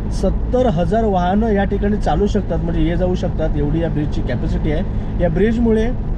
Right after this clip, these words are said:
दोन्ही एअरपोर्ट म्हणजे जो इंटरनॅशनल एअरपोर्ट बनतोय नवी मुंबईचा आणि मुंबईचा एअरपोर्ट, शिवाय दोन पोर्ट आहेत त्या ठिकाणी आणि मुंबई गोवा हायवे, पुणे एक्सप्रेस हायवे हे दोन्ही कनेक्शन बसू शकतो, तेवढा वेळ वाचू शकतो. मान्य आहे या ठिकाणी टोल आहे,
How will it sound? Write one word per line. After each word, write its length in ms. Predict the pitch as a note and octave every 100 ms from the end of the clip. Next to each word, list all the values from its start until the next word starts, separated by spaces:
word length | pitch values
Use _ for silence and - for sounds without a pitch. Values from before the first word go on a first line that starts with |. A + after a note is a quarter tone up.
| - - D3
दोन्ही 320 | F3 A3 A#3+
एअरपोर्ट 320 | A3 F3 C#3+
म्हणजे 300 | C#3 C#3+ E3
जो 120 | F3+
इंटरनॅशनल 540 | E3+ D#3+ G3 G3 G3+ G3
एअरपोर्ट 300 | F#3 G3+ F3
बनतोय 340 | D#3+ D#3+ F#3+
नवी 160 | E3 F3+
मुंबईचा 460 | F#3 F3+ F3 F3+
आणि 240 | F3+ D3+ E3+
मुंबईचा 440 | E3 E3 F#3 F#3+
एअरपोर्ट, 400 | D#3+ D3+ C#3+ -
शिवाय 200 | D#3+ E3
दोन 160 | D#3+ F3
पोर्ट 340 | E3 E3+ F3
आहेत 140 | D3+ D3+ - - -
त्या 80 | E3+
ठिकाणी 540 | E3 E3+ F3 F#3+ G3+ G#3 -
आणि 300 | C#3+ D#3+ F#3
मुंबई 380 | F#3+ F3+ E3+ F3+
गोवा 260 | F#3 F#3 F#3
हायवे, 240 | E3 D#3
पुणे 340 | D#3+ E3 E3 F#3
एक्सप्रेस 340 | E3+ F#3 E3+
हायवे 200 | D#3 D3+
हे 80 | E3
दोन्ही 380 | E3 F3+ A3 C#4 - - -
कनेक्शन 420 | - G3 G#3+ A3+ A3
बसू 200 | G3+ G#3+
शकतो, 300 | F#3+ - F#3
तेवढा 260 | F3+ F#3
वेळ 260 | F#3+ F3 G3+
वाचू 240 | G#3 G3
शकतो. 460 | G3+ F3+ - D#3 -
मान्य 340 | C3 C#3 E3 F#3+
आहे 140 | F#3+
या 80 | E3
ठिकाणी 340 | D#3 E3+ F3
टोल 300 | - E3 E3+
आहे, 300 | - C#3+ D3